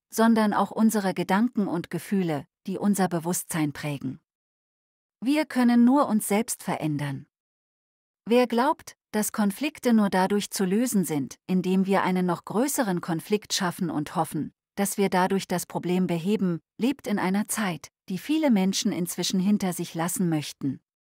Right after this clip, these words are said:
Wir können andere Menschen, die nicht loslassen wollen,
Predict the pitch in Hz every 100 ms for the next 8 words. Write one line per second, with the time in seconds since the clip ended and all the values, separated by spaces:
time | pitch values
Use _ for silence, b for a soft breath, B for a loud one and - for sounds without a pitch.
0 | _ _ _ _ _ _ _ 202 277 269
1 | 254 254 247 - 294 285 202 165 160 151
2 | - 143 - _ _ 185 185 185 - 180
3 | 247 - 165 156 170 156 160 147 131